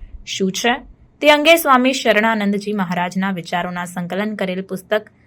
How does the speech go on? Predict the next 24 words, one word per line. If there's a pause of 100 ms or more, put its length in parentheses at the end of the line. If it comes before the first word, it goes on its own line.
(140)
સાધન
નિધિ
સૌને
અર્પણ
કરવામાં
આવ્યું
હતું. (220)
ભોજનદાતા (380)
ખેડબ્રહ્મા
તાલુકાના
રોદરા
નિવાસી
જીતુભાઈ
મોતીભાઈ
પટેલ
અને
વક્તા (580)
મોતીભાઈ (720)
પટેલ
પરિવારનો
આભાર
માનવામાં
આવ્યો
હતો.